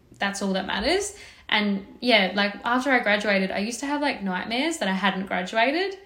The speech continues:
because of those fails. Crazy. Like, I always would wake up and be like, "Oh, like, I haven't got enough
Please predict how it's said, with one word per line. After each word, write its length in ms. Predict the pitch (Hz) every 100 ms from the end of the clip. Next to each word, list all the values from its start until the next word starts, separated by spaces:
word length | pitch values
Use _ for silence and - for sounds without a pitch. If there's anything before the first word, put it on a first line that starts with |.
| - _
because 260 | 262 262 294
of 100 | 320
those 220 | 269 269
fails. 840 | - 220 220 143 - 208 - - -
Crazy. 460 | 269 330 440 311 247
Like, 200 | 226 240
I 120 | 262
always 260 | 269 302 262
would 140 | 262
wake 180 | 247 254
up 60 |
and 80 | 247
be 60 | 240
like, 140 | 226
"Oh, 280 | 269 - - -
like, 160 | 220
I 40 | 240
haven't 280 | 226 240 220
got 100 | 226
enough 340 | 220 220